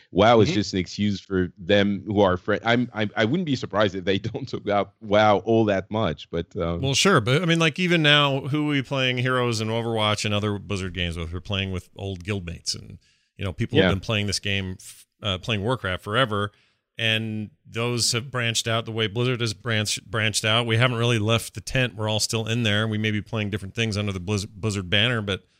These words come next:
Speaker 2: we, we're not really going anywhere. So from a community standpoint, it does, it's starting to feel like no matter what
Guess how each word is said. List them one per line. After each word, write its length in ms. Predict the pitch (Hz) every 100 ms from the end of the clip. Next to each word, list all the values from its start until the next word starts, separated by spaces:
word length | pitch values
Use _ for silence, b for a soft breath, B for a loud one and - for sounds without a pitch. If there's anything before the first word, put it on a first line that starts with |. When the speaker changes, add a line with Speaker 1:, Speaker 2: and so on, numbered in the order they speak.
| _ _ _ -
Speaker 2:
we, 260 | 98 107
we're 120 | 98 110
not 160 | 127
really 200 | 123 117
going 340 | 80 107 127 117
anywhere. 420 | 95 90 87 92
So 460 | - 101 95 95 - _ _
from 220 | - 117
a 40 | 107
community 520 | 117 110 135 139 104
standpoint, 640 | - 113 135 - 98 90 - _ _ _
it 180 | - 98
does, 300 | 127 135 -
it's 180 | - -
starting 320 | 147 160 160
to 60 | 117
feel 180 | 147
like 140 | 139 117
no 80 | 117
matter 240 | 127 113
what 240 | 113 127